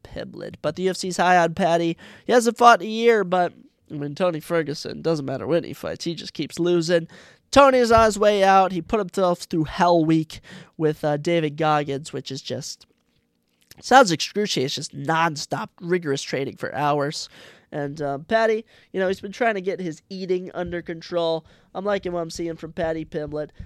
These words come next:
I'm thinking that he's going places. We're going Paddy over Tony by, uh, did I, what did I say? Did I say by finish? I forgot if I put by finish. Let me actually see this. Oh, verdict M M A. Let me actually see. Bryce Mitchell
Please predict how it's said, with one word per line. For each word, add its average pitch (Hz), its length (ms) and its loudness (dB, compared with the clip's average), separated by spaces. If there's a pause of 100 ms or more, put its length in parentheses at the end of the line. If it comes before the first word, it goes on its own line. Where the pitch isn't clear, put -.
(100)
I'm 190 160 -8
thinking 175 380 -8
that 156 100 -4
he's 151 220 -6
going 143 320 -6
places. 139 420 -8
We're 156 100 -8
going 143 240 -6
Paddy 151 460 -8
over 160 300 -6
Tony 139 500 -2 (340)
by, 139 520 0
uh, 156 400 -2
did 185 180 -4
I, 240 120 -6 (200)
what 392 160 -4
did 403 140 2
I 247 100 4
say? 156 240 -4
Did 214 180 -4
I 427 120 0
say 392 220 -2
by 370 180 0
finish? 349 560 -8 (500)
I 247 60 -4
forgot 262 240 2
if 247 100 0
I 208 80 6
put - 320 -4
by 151 160 2
finish. - 580 -10
Let 190 120 -8
me 165 100 -6
actually - 320 -10
see - 140 -14
this. - 180 -14
Oh, 254 200 4 (560)
verdict 165 400 0
M 175 140 4
M 214 120 0
A. 190 140 2
Let 139 120 0
me 156 80 0
actually 165 240 -4
see. - 120 -8
Bryce 135 300 -6
Mitchell 180 400 0